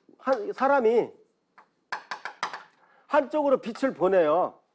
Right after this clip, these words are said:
저쪽 빛을 보내. 그리고 조금 오래 기다려요. 오래 기다려야 돼요. 그럼 빛이 내 뒤통수로 와요.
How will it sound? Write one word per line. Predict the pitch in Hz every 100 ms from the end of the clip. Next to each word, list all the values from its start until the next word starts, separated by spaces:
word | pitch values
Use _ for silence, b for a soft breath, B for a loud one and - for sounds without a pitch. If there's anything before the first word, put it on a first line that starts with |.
| _ _ _
저쪽 | - 226 247
빛을 | 233 262
보내. | 226 240 285 185 - _ _ _ _ _ _
그리고 | - 262 254
조금 | 269 311 320 311 254
오래 | 220 240
기다려요. | - 214 233 202 185 214 135 _ _ _ _ _ _ _ _ _
오래 | - 165 208
기다려야 | 226 214 208
돼요. | 170 170 240 247 _ _ _ _ _ _
그럼 | 285
빛이 | 247 269 294 294 220 - _ _ -
내 | 254
뒤통수로 | 262 262 269 240
와요. | 254 190 165 220